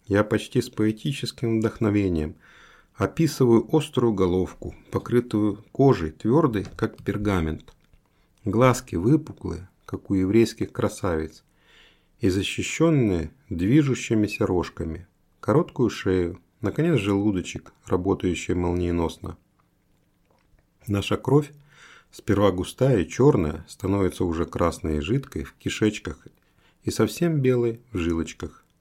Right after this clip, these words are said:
А это замечательное туловище, покрытое тончайшей прозрачной чешуйкой, с семью горбиками на боках, благодаря которым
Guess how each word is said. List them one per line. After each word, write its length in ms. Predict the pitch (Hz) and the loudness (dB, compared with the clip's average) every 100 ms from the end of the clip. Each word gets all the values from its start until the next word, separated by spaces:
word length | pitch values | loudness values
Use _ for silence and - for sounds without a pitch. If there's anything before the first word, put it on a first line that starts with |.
| _ _ _ _ _ _ _ - - - _ - | _ _ _ _ _ _ _ -20 -20 -20 _ -2
А 160 | 117 | 4
это 200 | 143 143 | 4 4
замечательное 800 | 123 127 131 151 160 156 143 139 | 2 2 2 4 4 4 2 2
туловище, 840 | 131 127 131 117 107 95 - 95 95 - _ | 0 0 4 4 4 2 -4 -4 -8 -16 _
покрытое 580 | - 95 120 127 127 107 | -4 0 2 2 4 0
тончайшей 800 | 104 98 95 - 156 147 - - | 2 0 0 2 4 4 2 -2
прозрачной 760 | - 104 107 113 160 151 147 135 | -2 -2 0 2 2 2 2 2
чешуйкой, 800 | 139 131 - 113 87 - 80 - _ _ - - - | 2 -2 4 4 4 0 -12 -12 _ _ -20 -20 -16
с 100 | - | -4
семью 380 | - 127 151 139 | 2 4 4 2
горбиками 680 | 101 123 107 95 - 87 | 0 0 0 -2 -4 -4
на 140 | 90 90 | -2 -4
боках, 540 | 85 82 90 80 - _ - | -6 -4 -6 -6 -14 _ -6
благодаря 540 | 92 95 98 104 107 | -2 0 0 2 2
которым 640 | 104 - 131 147 98 85 | 2 0 4 4 4 -2